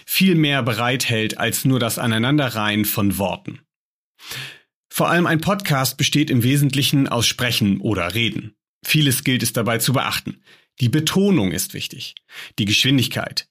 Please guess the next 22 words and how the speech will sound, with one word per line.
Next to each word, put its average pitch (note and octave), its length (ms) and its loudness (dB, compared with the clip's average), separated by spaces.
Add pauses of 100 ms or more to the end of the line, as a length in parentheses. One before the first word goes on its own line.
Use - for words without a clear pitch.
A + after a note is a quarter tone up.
die A#2 160 2
Wortwahl. C3 560 -2 (420)
Wir C3+ 140 2
legen E3 220 4
viel D#3 220 2
Wert G2 200 0
auf A2+ 140 -4
diese G#2 200 0
Dinge, A2+ 320 0 (220)
wenn B2 160 2
wir B2+ 80 2
eine B2+ 140 0
Podcast-Folge C3+ 720 -2
vorbereiten, G#2 720 -2 (300)
damit C3+ 240 2
am B2 100 2
Ende G#2+ 220 2
das - 260 -2
Hören D#3 340 2
des E2+ 140 -6
Podcasts - 680 -4 (220)
gelingt, B2+ 460 0